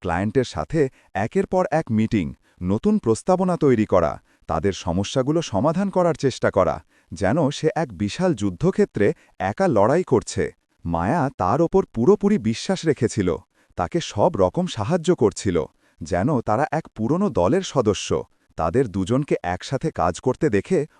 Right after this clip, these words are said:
অফিসের কর্মীরা ফিসফিস শুরু করল। তাদের চোখে এক কৌতূহল। কেউ ভাবছিল মায়া হয়তো রাফিকে ব্যক্তিগত কারণে সুযোগ দিচ্ছে,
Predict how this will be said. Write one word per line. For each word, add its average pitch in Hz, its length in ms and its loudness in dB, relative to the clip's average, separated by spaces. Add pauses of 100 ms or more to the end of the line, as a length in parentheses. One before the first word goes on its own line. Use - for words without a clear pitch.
(100)
অফিসের 135 420 0
কর্মীরা 143 560 2
ফিসফিস - 440 -4
শুরু 151 240 4
করল। 92 380 2 (380)
তাদের 80 280 0
চোখে 151 500 0
এক 156 220 -4
কৌতূহল। 104 600 2 (400)
কেউ 113 240 2
ভাবছিল 110 640 0 (280)
মায়া 92 340 0
হয়তো 180 320 -2
রাফিকে 156 440 0
ব্যক্তিগত 143 560 -2
কারণে 151 420 0
সুযোগ 131 340 2
দিচ্ছে, 92 420 -2